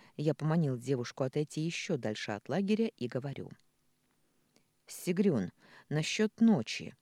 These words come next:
Она тут же вспыхнула и отвернулась. "Хм",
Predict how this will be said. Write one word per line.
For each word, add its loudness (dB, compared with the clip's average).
Она -2
тут -4
же -4
вспыхнула -2
и -6
отвернулась. -8
"Хм", 6